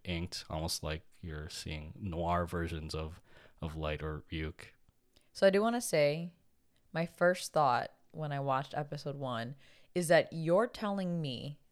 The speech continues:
Speaker 2: the entire premise of Death Note, one of the most renowned and popular anime of all time, stems from two guys being bored. <laughs> That's literally what they tell you in the first episode. Ryuk is bored,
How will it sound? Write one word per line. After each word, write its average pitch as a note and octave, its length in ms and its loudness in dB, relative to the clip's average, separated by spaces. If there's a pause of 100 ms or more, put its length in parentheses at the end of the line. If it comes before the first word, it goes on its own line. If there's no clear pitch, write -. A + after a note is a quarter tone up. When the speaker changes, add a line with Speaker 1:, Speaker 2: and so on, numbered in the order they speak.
Speaker 2:
the E3+ 220 -4
entire F#3+ 500 0
premise D#3 640 -2
of D3 140 -8
Death C3+ 300 0
Note, G#2 220 -4
one D#3+ 120 -2
of D#3+ 100 -4
the E3+ 80 -2
most E3 300 -4
renowned D#3 600 2
and F3 180 -6
popular D#3+ 600 -2
anime C#3+ 280 -4
of B2+ 240 -6
all C#3 200 0
time, A#2+ 440 -4 (420)
stems E3+ 480 -2
from G3+ 260 -2
two - 220 -2
guys E3+ 280 2
being D#3+ 260 0
bored. C#3+ 520 0 (520)
<laughs> - 440 6
That's F3+ 200 12
literally C4 380 12
what C#4 100 12
they C#4 100 12
tell A3+ 220 12
you A#3+ 80 12
in A#3+ 60 12
the A#3 80 6
first A3 260 6
episode. G3+ 460 8
Ryuk F#3+ 300 6
is B3+ 140 4
bored, G3+ 380 10